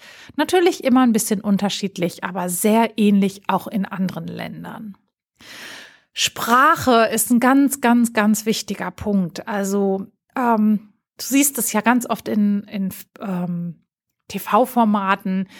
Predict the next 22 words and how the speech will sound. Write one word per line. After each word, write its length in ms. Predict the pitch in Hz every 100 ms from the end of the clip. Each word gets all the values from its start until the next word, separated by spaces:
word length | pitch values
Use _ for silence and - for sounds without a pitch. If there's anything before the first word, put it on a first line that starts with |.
| - - -
dass 180 | 190 -
Leute 420 | 208 214 226 233
irgendwo 540 | 247 320 339 226 262
auswandern, 800 | - 330 370 - 254 254 262 247
dessen 260 | 233 233 247
Sprache 460 | - 269 277 285
sie 160 | 269 262
überhaupt 580 | 247 262 214 302 311 -
nicht 140 | 277
sprechen 500 | - - 220 - 240
und 140 | 233 214
es 100 | -
dann 140 | 226
unfassbar 500 | 262 240 214 - 190
schwer 300 | - 202 190
ist 160 | 190 -
zu 80 |
kommunizieren. 800 | - - 185 180 180 - - 175 196 - - -
Natürlich 460 | 269 - 427 -
gibt 260 | - 269 -
es 180 | 226 -
Länder, 520 | 190 196 220 220 220